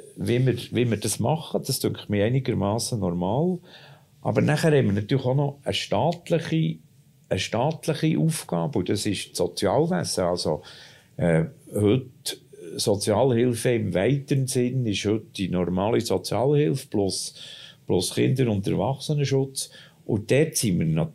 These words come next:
dort gelten für uns die, die, die, gilt für uns die bernische Gesetzgebung, und zwar voll und ganz. Das Einzige, was wir dort machen, wir dür-, wir dürfen sie selber durchführen und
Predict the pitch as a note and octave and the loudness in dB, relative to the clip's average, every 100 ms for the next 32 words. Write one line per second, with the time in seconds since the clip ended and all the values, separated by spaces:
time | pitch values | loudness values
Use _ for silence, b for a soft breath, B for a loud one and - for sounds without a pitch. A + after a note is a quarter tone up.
0 | - C#3 C#3+ - F#2 F2 D#2+ - G#2 F#2+ | -2 0 0 0 0 0 -2 -2 0 2
1 | F#2 G#2 B2+ C#3 - - b b b b | 2 2 2 0 -2 -8 b b b b
2 | _ - G2+ F2+ D#2 - - _ _ - | _ 0 2 4 0 -4 -14 _ _ -20
3 | - E2+ D#2 - - _ - - - G#2+ | -4 0 0 -2 -12 _ -18 -16 -4 0
4 | G2 F#2 - B2+ B2+ - - G2 G#2+ B2 | 2 0 0 0 0 -2 -2 0 0 0
5 | A#2+ - - - A2 D3 - - - - | -2 -2 -4 -2 -2 -2 -6 -6 -4 -4
6 | - F#2+ - F#2 F#2 - - - G2+ A#2+ | -4 -4 -2 -4 -4 -6 -6 0 2 2
7 | E2+ E2 F2+ C3 F#3 - - B B B | -2 -2 0 2 0 -4 -10 B B B
8 | B B - - - A#2+ D3 D#3+ D3 C#3 | B B -18 -12 0 2 4 2 2 0
9 | - G#2+ G2+ G#2 B2 B2 A2 A2 A2+ - | 0 -2 0 0 2 2 0 -2 -4 -2
10 | A2 G#2+ G#2 F2 - A2 G#2 G2+ D#2+ - | -2 2 2 2 0 -4 2 2 2 0
11 | F2+ E2 D#2+ G2 G2 B2 - - B2+ E3 | -4 -2 -2 0 2 0 -4 -2 0 2
12 | G3+ G#3+ F#3+ - - D2+ - F#2+ F#2 | 0 0 0 0 -2 -4 -4 0 0